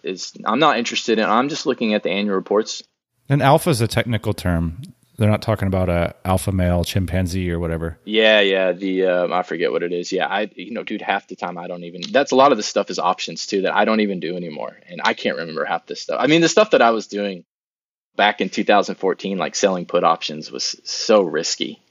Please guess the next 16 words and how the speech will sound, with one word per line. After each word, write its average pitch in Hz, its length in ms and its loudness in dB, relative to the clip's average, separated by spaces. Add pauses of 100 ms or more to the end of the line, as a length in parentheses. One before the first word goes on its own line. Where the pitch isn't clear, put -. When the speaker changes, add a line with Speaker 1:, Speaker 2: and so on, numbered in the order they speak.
Speaker 1:
I - 140 -14
mean, - 140 -12
it's - 120 -8
just - 180 -2
crazy. - 420 -2
<laughs> - 760 -12
But, - 460 2
you 139 100 -2
know. 98 160 -6 (320)
Speaker 2:
You're 135 200 0
older 131 280 6
and 123 160 4
wiser. 117 340 2
Speaker 1:
You 147 200 4
learn, 185 240 4
right? 135 280 2